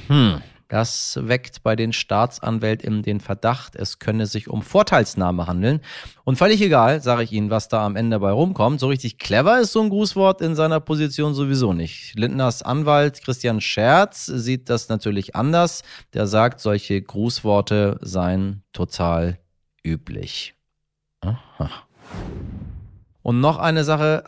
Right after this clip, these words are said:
habe ich für Sie, keine Sorge, diesmal geht's nicht um die Freien Demokraten, sondern um all die Wörter, die meistens begleitet werden von einem, „Das wird man ja wohl noch sagen dürfen.“ Ja,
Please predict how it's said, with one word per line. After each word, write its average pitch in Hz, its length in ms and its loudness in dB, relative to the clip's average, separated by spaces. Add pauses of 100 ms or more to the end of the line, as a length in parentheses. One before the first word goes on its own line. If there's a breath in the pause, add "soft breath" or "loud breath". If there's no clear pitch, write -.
habe 143 140 0
ich 135 100 -4
für 135 140 -4
Sie, 139 160 -4
keine 123 300 0
Sorge, 123 280 0
diesmal 117 300 -4
geht's 107 260 -6
nicht 127 380 0
um 170 100 0
die 165 120 0
Freien 151 460 0
Demokraten, 135 640 0
sondern 123 440 0
um 113 240 -4
all 113 320 0
die 107 240 -6
Wörter, 107 460 2
die 98 140 -4
meistens 101 520 -4
begleitet 120 720 -2
werden 117 460 0
von 104 260 -4
einem, 101 460 -2
„Das 92 360 -6
wird 123 260 -2 (180)
man 107 380 0
ja 98 340 0
wohl 92 320 0
noch 92 260 -2
sagen 101 500 2
dürfen.“ 80 340 -6
Ja, 127 300 0